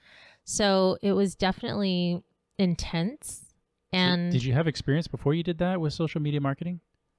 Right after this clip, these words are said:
Speaker 1: No.
Speaker 2: So it's just on the job training, just go?
Speaker 1: S-, so, funny story. My
Speaker 2: <laughs>
Speaker 1: husband is the, was the campaign manager for that campaign.
Speaker 2: Oh, well, that makes it
Speaker 1: And
Speaker 2: easy to get hired.
Speaker 1: Oh,
Speaker 2: No.
Speaker 1: yeah.
Speaker 2: <laughs>
Speaker 1: Kind of. That's actually kind of how that went. <laughs>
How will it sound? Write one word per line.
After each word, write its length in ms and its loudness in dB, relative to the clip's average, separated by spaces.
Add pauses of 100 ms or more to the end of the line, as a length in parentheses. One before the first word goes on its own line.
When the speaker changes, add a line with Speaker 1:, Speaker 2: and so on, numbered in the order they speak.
Speaker 1:
No. 520 0 (220)
Speaker 2:
So 120 0
it's 60 4
just 140 0
on 160 4
the 60 2
job 200 4
training, 340 2
just 160 -6
go? 180 4
Speaker 1:
S-, 140 -6 (100)
so, 600 2 (220)
funny 400 -6
story. 800 -8 (180)
My 200 2
Speaker 2:
<laughs> 140 0
Speaker 1:
husband 360 2
is 100 -2
the, 80 -2 (120)
was 180 2
the 60 -14
campaign 380 -2
manager 320 -2
for 140 -10
that 180 -6
campaign. 480 -10 (200)
Speaker 2:
Oh, 180 -2 (160)
well, 160 -10 (160)
that 120 0
makes 120 2
it 40 2
Speaker 1:
And 80 0
Speaker 2:
easy 160 -2
to 60 -4
get 120 -2
hired. 240 -6 (220)
Speaker 1:
Oh, 80 4
Speaker 2:
No. 120 6
Speaker 1:
yeah. 220 2 (460)
Speaker 2:
<laughs> 380 -18
Speaker 1:
Kind 360 -2
of. 140 -4
That's 200 -4
actually 420 -8
kind 280 -4
of 120 -4
how 280 -6
that 180 -8
went. 400 -2
<laughs> 40 4